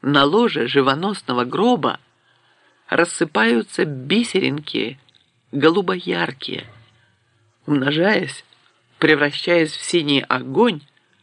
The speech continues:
от которого загорается приготовленная вата, лента и лампада. Все превращается в пламя благодатного огня.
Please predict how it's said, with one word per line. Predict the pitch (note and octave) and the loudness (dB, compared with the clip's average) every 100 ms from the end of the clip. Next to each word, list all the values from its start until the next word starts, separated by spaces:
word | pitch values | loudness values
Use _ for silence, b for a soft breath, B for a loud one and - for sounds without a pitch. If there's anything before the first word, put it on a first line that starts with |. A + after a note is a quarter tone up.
| _ | _
от | - - | -6 -2
которого | - C#3+ E3+ D#3 | -2 0 0 2
загорается | D3+ C#3+ C3+ D#3 F3 E3 D#3+ | 2 2 2 2 2 0 -2
приготовленная | D3+ C#3 C#3+ C#3+ E3 E3 E3 E3+ | -2 0 0 0 -2 -2 -2 0
вата, | E3 D3+ C3 A#2+ D3 D3+ | 0 2 2 2 -2 -4
лента | E3+ B2+ C3 C#3+ E3 D3 - _ _ _ _ _ - | -2 2 2 2 -2 -8 -10 _ _ _ _ _ -6
и | C#3 | -4
лампада. | C3 C3+ - A2 - C#3 - b b b b b b b b b _ _ _ _ _ _ - | -4 -6 -4 -4 -4 -12 -18 b b b b b b b b b _ _ _ _ _ _ -10
Все | - - G#3 | -2 4 4
превращается | A#3+ - D#3+ D3 - - - G3+ G#3 - D3+ | 2 2 4 4 0 -2 -2 -2 -2 -2 -4
в | D3+ _ - | -4 _ 0
пламя | C#3 C#3 E3+ G3+ G3+ G3 - | 4 4 4 0 -6 -6 -10
благодатного | C3 C3+ C#3+ B2+ C3 C3+ - _ C3+ C3+ - | -2 0 2 0 0 -2 -2 _ -8 -6 -6
огня. | - C3 C#3+ C3+ F#2+ | -8 -14 -12 -8 -8